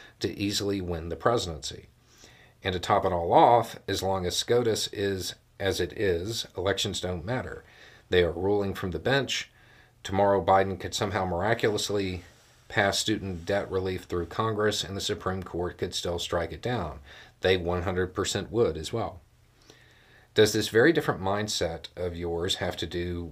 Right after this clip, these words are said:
with you being a white cishet man and me being trans and currently living through the middle of a genocide? I don't know. It's just a bunch of thoughts. Okay, so we're gonna go through and hit the questions in this.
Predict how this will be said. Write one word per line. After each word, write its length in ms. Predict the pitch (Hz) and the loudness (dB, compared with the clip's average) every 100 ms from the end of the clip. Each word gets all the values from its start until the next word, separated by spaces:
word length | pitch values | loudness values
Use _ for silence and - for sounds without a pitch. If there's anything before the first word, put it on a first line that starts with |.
| - | -8
with 520 | 92 92 87 85 80 - - _ _ _ _ | -2 0 0 -2 -10 -18 -20 _ _ _ _
you 180 | - 98 | -4 -2
being 380 | 95 98 98 95 | 0 0 0 -4
a 180 | 92 87 | -2 -2
white 380 | 85 101 101 - | 0 0 -2 -4
cishet 500 | - 98 - 95 - | -4 -2 0 0 0
man 520 | 104 131 85 87 87 - - - - | 0 0 0 -4 -6 -14 -20 -20 -18
and 220 | - 90 | -8 -4
me 160 | 85 87 | -2 -2
being 720 | 80 87 87 85 82 82 80 - _ _ _ _ _ _ _ _ _ | -2 -2 -2 -2 -4 -6 -10 -14 _ _ _ _ _ _ _ _ _
trans 520 | - - 107 95 98 | -2 2 4 2 0
and 100 | 104 | -2
currently 340 | 90 98 87 90 | 0 -2 0 -2
living 240 | 87 90 | 0 -2
through 180 | 87 92 | -2 -2
the 80 | 90 | -2
middle 280 | 87 85 76 | -2 -4 -4
of 220 | 90 87 | -8 -6
a 160 | 98 | -4
genocide? 640 | 92 117 135 - 82 - - _ _ _ - - - - | -2 0 0 -4 -8 -12 -16 _ _ _ -20 -20 -8 6
I 60 | |
don't 140 | 123 110 | 8 8
know. 220 | 98 - - _ - | 4 -4 -18 _ -10
It's 240 | 92 - | -6 -4
just 240 | - 104 | -2 -2
a 40 | 98 | 0
bunch 180 | 95 90 | -2 -4
of 80 | |
thoughts. 440 | - 85 - - - - - _ _ - - - _ _ _ _ - - - - - _ _ _ | -6 -6 -6 -8 -8 -12 -20 _ _ -20 -20 -20 _ _ _ _ -20 -20 -20 -20 -20 _ _ _
Okay, 280 | 160 160 101 | 6 8 6
so 340 | - - 117 110 | 6 8 8 8
we're 180 | 110 135 | 4 4
gonna 140 | 127 | 4
go 100 | 113 | 4
through 220 | 110 107 | 4 4
and 80 | 98 | 2
hit 100 | 90 | -2
the 80 | - | -8
questions 560 | - 85 - 80 78 | -4 -4 -2 -6 -6
in 140 | 82 76 | -10 -12
this. 400 | - - - | -16 -14 -14